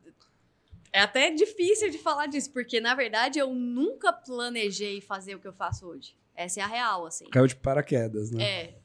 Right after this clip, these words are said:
Speaker 1: porque, assim, fala-, falando um pouco da, da, da minha história pra vocês, assim, eu sou de Goiânia, né? Então, eu vim pra São Paulo aos vinte e três,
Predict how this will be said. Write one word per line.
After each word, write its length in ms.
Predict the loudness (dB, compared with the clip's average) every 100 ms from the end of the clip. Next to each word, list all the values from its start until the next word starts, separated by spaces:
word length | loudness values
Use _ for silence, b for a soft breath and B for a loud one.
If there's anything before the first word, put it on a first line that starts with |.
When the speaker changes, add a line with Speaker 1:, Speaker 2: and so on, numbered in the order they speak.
| -10
Speaker 1:
porque, 220 | -4 -2
assim, 380 | -2 -2 -4 -4
fala-, 320 | 0 2 0
falando 420 | -6 -6 -4 -2 -2
um 40 |
pouco 300 | -2 -4 0
da, 340 | 0 0 -4 -6
da, 260 | -6 -4
da 120 | -4
minha 180 | -4 -2
história 500 | -2 2 2 2 0
pra 140 | -6 -10
vocês, 500 | -8 -6 -4 -4 -8
assim, 160 | -16
eu 60 | -14
sou 120 | -12
de 80 | -6
Goiânia, 680 | -2 0 0 -4 -6 -10
né? 220 | -12 -12 -14
Então, 240 | -12 -14
eu 100 | -14
vim 240 | -8 -8
pra 140 | -6 -8
São 180 | -10 -8
Paulo 280 | -4 -4
aos 100 | -6
vinte 220 | -8 -10 -10
e 40 |
três, 460 | -8 -4 -4 -6